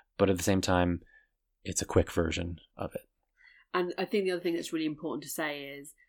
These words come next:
Speaker 2: that we could have just done this work and not shared it, um, but it feels important for the work that we do that we are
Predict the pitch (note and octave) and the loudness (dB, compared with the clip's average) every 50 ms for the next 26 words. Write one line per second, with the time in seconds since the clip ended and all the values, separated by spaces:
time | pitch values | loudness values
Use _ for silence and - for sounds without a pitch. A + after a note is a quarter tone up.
0 | _ _ _ _ E3 D#3 D3+ D#3 - - D#3+ E3 D#3 - - F#3+ F3 F3 D#3 D3+ | _ _ _ _ -6 -2 -2 -2 -2 -2 -2 -4 -4 -2 0 0 2 2 0 0
1 | - D#3 D3 - - D3+ D3 D3+ D3 C#3+ - - D3 C#3+ D3 F3 G3 - - - | -2 -2 -2 -2 -2 -2 -2 -2 -4 -4 -4 -4 -2 -2 -2 -2 -4 -6 -10 -16
2 | - - D#3 D#3 D3+ D3+ C#3+ - - - D3+ C#3 C#3 C3+ - - D#3 F3+ F#3+ - | -14 -8 -6 -4 -4 -4 -4 -4 -4 -4 -2 -2 -2 -2 -4 -2 -2 -2 -4 -6
3 | - _ _ _ _ _ _ _ - D3+ D#3 D3+ C#3+ C#3+ C#3 - - - - - | -10 _ _ _ _ _ _ _ -12 -8 -6 -6 -6 -6 -4 -4 -4 -4 -4 0
4 | - F3 E3+ E3 E3 D#3+ D#3+ D#3 D3+ - - D#3+ D#3 D3 - F3+ E3 D#3 D3+ - | 2 4 4 4 2 0 -4 -6 -6 -8 -8 -8 -8 -6 -2 -2 -2 -2 -2 -4
5 | - D#3+ C#3+ C#3 C#3+ C#3 - - - D3 D#3 D3 D#3 D#3 C#3+ - - - - D3 | -6 -6 -4 -4 -6 -8 -10 -10 -10 -10 -6 -4 -2 -2 -2 -2 -4 -6 -8 -6
6 | D3+ D3+ D3+ D3+ - D#3 C#3+ C3+ C#3+ C#3+ D3 D3 D3+ D#3 D3+ - D#3 D#3 D3 D3 | -6 -6 -6 -4 -4 -4 -4 -4 -4 -6 -8 -8 -8 -8 -8 -8 -6 -6 -6 -6
7 | D3 D3 C#3+ C#3+ C#3+ C#3+ C#3+ C#3+ D3+ | -8 -8 -8 -6 -6 -6 -8 -10 -14